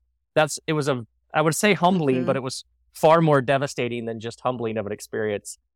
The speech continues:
Speaker 1: This book to be like, "Yeah, I, I actually don't know anything. I don't even, this is, like,
Speaker 2: <laughs>
Speaker 1: so much more expansive and three D." And that made me, and honestly, there were moments of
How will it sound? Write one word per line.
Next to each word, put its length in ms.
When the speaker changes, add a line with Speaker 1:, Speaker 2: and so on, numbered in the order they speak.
Speaker 1:
This 240
book 320
to 80
be 220
like, 220
"Yeah, 160
I, 260
I 60
actually 200
don't 120
know 100
anything. 320
I 60
don't 100
even, 160
this 160
is, 140
like, 180
Speaker 2:
<laughs> 40
Speaker 1:
so 180
much 240
more 200
expansive 840
and 200
three 360
D." 460
And 460
that 120
made 220
me, 300
and 160
honestly, 400
there 100
were 100
moments 400
of 80